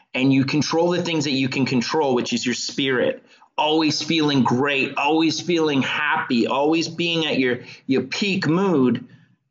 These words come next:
then leaving the rest to whatever's meant to be, magic unravels. So, um, I came down for a pilot season.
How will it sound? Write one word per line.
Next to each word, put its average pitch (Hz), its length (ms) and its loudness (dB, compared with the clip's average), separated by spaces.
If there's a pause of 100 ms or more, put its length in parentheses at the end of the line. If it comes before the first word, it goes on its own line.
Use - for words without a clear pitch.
(300)
then 151 720 -4
leaving 170 560 2
the 156 120 2
rest 151 500 -2
to 147 100 0
whatever's 143 680 -2
meant 135 260 -2
to 127 80 -4
be, 139 540 -2 (200)
magic 156 600 0
unravels. 113 680 0
So, 135 580 -2 (340)
um, 139 640 0 (280)
I 170 100 -2
came 196 280 0
down 170 260 -2
for 139 240 -2
a - 20 -2
pilot 151 440 -2
season. 131 640 0